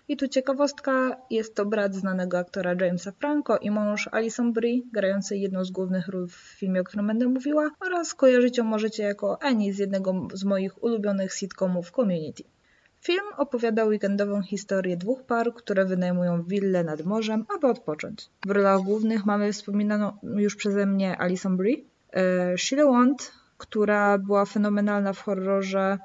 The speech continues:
o dziewczynie, która wraca nocą sama do domu i serdecznie wam go polecam. Ramiego Allena White'a, szerszej publiczności znanego z roli Lipa z Shameless oraz jednego z moich top aktorów Dana Stevensa, znanego ostatnio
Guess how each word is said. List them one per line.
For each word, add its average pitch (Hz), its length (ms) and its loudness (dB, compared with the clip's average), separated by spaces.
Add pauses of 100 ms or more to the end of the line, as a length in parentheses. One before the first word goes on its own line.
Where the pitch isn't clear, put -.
(240)
o 196 120 2
dziewczynie, 208 460 0
która 190 280 0
wraca 190 300 0
nocą 185 300 -2
sama 185 240 -2
do 180 100 -2
domu 196 320 0 (140)
i 208 100 -2
serdecznie 190 500 0
wam 185 160 0
go 185 120 -2
polecam. 190 480 -2 (260)
Ramiego 202 480 0
Allena 196 280 0
White'a, 196 500 2
szerszej 202 540 0
publiczności 190 720 -4
znanego 185 480 -2
z 190 60 -4
roli 185 280 0
Lipa 226 360 -2
z - 60 -8
Shameless 339 500 0 (100)
oraz 226 240 2
jednego 208 400 0
z 202 60 -4
moich 190 320 -2
top 294 300 2
aktorów 214 440 -2
Dana 196 220 0
Stevensa, 196 600 -2
znanego 190 400 0
ostatnio 185 680 -4